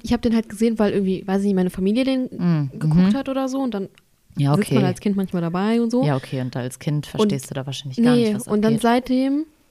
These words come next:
Speaker 1: ich weiß nicht, ob ich den dann noch mal, ich weiß, dass ich den nicht nur einmal gesehen habe, aber
Speaker 2: Ja. Ich find halt, Fight Club ist ja genauso ein gutes Beispiel wie bei American Psycho. Ich find, man weiß am Ende gar nicht, was,
Speaker 1: Ja.
Speaker 2: was, was, was,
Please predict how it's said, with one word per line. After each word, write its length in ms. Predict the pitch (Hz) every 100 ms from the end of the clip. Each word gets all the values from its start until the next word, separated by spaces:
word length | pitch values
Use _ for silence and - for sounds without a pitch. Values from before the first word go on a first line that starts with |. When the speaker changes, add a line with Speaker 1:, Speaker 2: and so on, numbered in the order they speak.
| _ _ _
Speaker 1:
ich 100 | -
weiß 100 | 247
nicht, 100 | 247
ob 60 | 220
ich 100 | -
den 140 | 208
dann 120 | 202
noch 160 | 202 208
mal, 400 | 247 254 269 285 _ _ _ _ _
ich 120 | - 220
weiß, 160 | 247
dass 120 | 277
ich 80 | 247
den 120 | -
nicht 160 | 233 226
nur 140 | 240
einmal 240 | 185 196 175
gesehen 320 | 165 165 165
habe, 280 | 170 170 165
aber 320 | - 180 170 _ _ _ _
Speaker 2:
Ja. 160 | - 156 - _ - - - -
Ich 80 | -
find 140 | 220
halt, 140 | 220 196
Fight 220 | 214 214
Club 160 | - 214
ist 140 | -
ja 100 | 170
genauso 380 | 160 170 180 185
ein 40 |
gutes 220 | 180 180 170
Beispiel 360 | 180 175 165
wie 40 | 147
bei 60 | 151
American 340 | 151 156 156
Psycho. 320 | 151 156 160 180
Ich 160 | 165
find, 120 | -
man 140 | 160 151
weiß 220 | 156 160
am 80 | 156
Ende 200 | 156 160
gar 180 | 151 147
nicht, 200 | 147 -
was, 260 | 151 151 -
Speaker 1:
Ja. 120 | 190
Speaker 2:
was, 180 | 185 170
was, 300 | 127 - -
was, 120 | 127